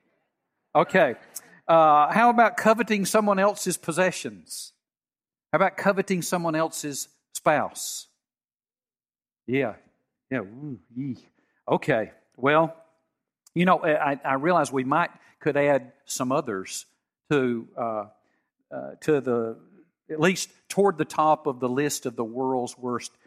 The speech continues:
uh, sins, like parking in a handicap space without having a permit.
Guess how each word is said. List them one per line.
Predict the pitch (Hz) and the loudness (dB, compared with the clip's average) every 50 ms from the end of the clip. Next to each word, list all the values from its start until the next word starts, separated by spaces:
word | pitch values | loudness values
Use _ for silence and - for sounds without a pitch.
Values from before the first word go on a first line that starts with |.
| _ _ _ _ _ _ | _ _ _ _ _ _
uh, | 123 117 113 | -6 -6 -6
sins, | 117 - - 156 147 147 143 135 - | -6 -4 -2 0 0 0 0 0 0
like | 143 135 131 - _ - - _ _ _ | 0 0 0 -4 _ -20 -20 _ _ _
parking | - 160 165 - - 160 143 139 | 2 2 2 2 -2 -6 -4 -2
in | 135 131 | -2 -2
a | 127 | -4
handicap | - - 151 151 143 135 131 - - 131 127 - - | -4 -4 -4 -4 -4 -6 -6 -4 -2 -2 -2 -2 -4
space | - - 135 123 123 117 - - - - - _ _ | -6 -4 -4 -2 -2 -4 -6 -8 -10 -12 -14 _ _
without | 127 120 131 131 127 | -4 0 0 0 0
having | - - 147 139 131 131 120 | 0 -2 -4 -2 -2 -4 -4
a | 120 | -6
permit. | - - 147 139 127 117 107 92 - | -4 -4 -4 -2 -2 -2 -4 -6 -8